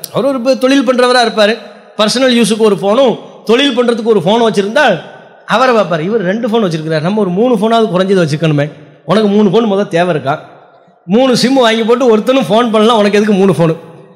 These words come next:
இப்படி அடுத்தவங்க இந்த பொ-, பொருளாதார ரீதியாக ஒருத்தர் bike வாங்கிட்டாருன்னு வைங்க, அவருக்கு ஒரு தேவை இருக்கும், car வாங்கியிருப்பாரு, bike வாங்கியிருப்பாரு,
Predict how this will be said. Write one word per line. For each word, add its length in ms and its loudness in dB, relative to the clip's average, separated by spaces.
இப்படி 260 -2
அடுத்தவங்க 500 0
இந்த 120 0
பொ-, 240 -2
பொருளாதார 540 0
ரீதியாக 480 0
ஒருத்தர் 260 0
bike 240 0
வாங்கிட்டாருன்னு 420 0
வைங்க, 340 0
அவருக்கு 380 0
ஒரு 100 0
தேவை 260 2
இருக்கும், 260 -2
car 220 0
வாங்கியிருப்பாரு, 460 0
bike 180 0
வாங்கியிருப்பாரு, 460 0